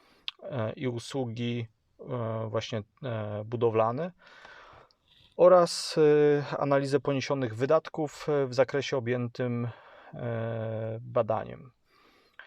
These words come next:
Nie ma tu mowy o żadnych przetargach, gdyż zwykle spółdzielnie mieszkaniowe, tym bardziej wspólnoty mieszkaniowe, nie podlegają pod,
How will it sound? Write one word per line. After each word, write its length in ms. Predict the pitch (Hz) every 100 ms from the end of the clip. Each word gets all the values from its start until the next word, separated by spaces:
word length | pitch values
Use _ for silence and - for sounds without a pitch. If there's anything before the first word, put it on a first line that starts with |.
| _
Nie 100 | 202
ma 100 | 202
tu 120 | - 170
mowy 280 | 165 147 151
o 400 | 135 135 135 135
żadnych 280 | 127 131 -
przetargach, 880 | - - 151 147 143 131 - - -
gdyż 500 | 151 135 131 117 -
zwykle 420 | 123 120 131 123
spółdzielnie 440 | - 139 120 135 143
mieszkaniowe, 600 | 139 147 139 139 139 135 - _ -
tym 120 | 131
bardziej 240 | 104 101 104
wspólnoty 500 | - - 120 127 139
mieszkaniowe, 580 | 127 - 135 147 135 127 _ _ - - _
nie 120 | 143 135
podlegają 680 | 139 117 117 113 113 113
pod, 460 | 110 107 107 -